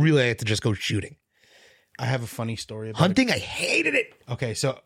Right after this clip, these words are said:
Speaker 2: my dad had a compound bow.
Speaker 1: Yeah.
Speaker 2: Unrelated to hunting.
Speaker 1: Okay.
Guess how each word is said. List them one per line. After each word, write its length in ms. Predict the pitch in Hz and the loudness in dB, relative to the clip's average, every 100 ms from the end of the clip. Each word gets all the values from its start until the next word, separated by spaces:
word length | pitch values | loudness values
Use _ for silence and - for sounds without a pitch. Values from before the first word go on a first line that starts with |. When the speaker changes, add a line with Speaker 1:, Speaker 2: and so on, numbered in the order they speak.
| _ | _
Speaker 2:
my 220 | - 151 147 | 0 0 2
dad 420 | 127 135 139 139 | 0 0 0 -2
had 160 | 131 | -2
a 20 | 127 | -2
compound 520 | 131 117 110 110 107 | -2 -4 -4 -4 -6
bow. 240 | 98 - _ _ | -8 -14 _ _
Speaker 1:
Yeah. 220 | 120 92 - _ _ - | -2 -2 -6 _ _ -2
Speaker 2:
Unrelated 460 | 175 175 170 151 | 2 4 2 0
to 60 | 139 | 0
hunting. 340 | 135 127 110 - 175 | 0 -2 -6 -4 2
Speaker 1:
Okay. 160 | 180 | 2